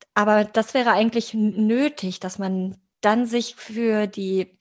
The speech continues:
genau richtigen Bewegungen entscheidet, denn man kann ja nicht alles beschreiben bei fünf Performerinnen,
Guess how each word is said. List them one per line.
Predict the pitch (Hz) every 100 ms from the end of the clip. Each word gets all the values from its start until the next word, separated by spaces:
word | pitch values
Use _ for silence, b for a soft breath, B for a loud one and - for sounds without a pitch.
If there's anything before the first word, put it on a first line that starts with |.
| _
genau | 214 190 190 240 269 - _ _ -
richtigen | 247 - 247 226 220
Bewegungen | 202 196 247 233 202
entscheidet, | 185 190 - 185 185 185
denn | 180
man | 180
kann | - 220
ja | 208
nicht | 196
alles | - 196 208
beschreiben | 180 - 156 165 165
bei | 165 160
fünf | - 180 -
Performerinnen, | 175 - 165 156 165 160 165